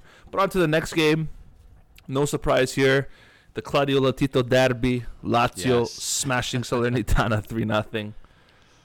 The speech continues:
Speaker 2: Easy work. Ciro Immobile adding to his, uh, goal-scoring tallies.
Speaker 1: Yeah.
Speaker 2: Can't stop scoring. Sadi saying Milinkovic Savic is the best midfielder he's ever coached.
Speaker 1: Yeah.
Speaker 2: Uh,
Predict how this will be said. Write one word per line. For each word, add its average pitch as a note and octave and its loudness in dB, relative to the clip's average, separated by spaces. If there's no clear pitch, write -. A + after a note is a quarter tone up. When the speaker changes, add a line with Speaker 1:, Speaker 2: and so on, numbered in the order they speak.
Speaker 2:
Easy F#2 -6
work. D2 -12
Ciro F#2 -6
Immobile F2+ -4
adding E2+ -8
to - -10
his, D#2 -10
uh, C#2+ -10
goal-scoring E2 -10
tallies. D#2+ -10
Speaker 1:
Yeah. G2 -8
Speaker 2:
Can't F2+ -8
stop D#2+ -6
scoring. D#2+ -10
Sadi F#2 -4
saying E2+ -6
Milinkovic E2+ -10
Savic E2+ -8
is D2+ -14
the D2 -12
best D2+ -12
midfielder D#2 -10
he's D2 -10
ever C#2 -12
coached. - -6
Speaker 1:
Yeah. B2+ -6
Speaker 2:
Uh, F#2 -4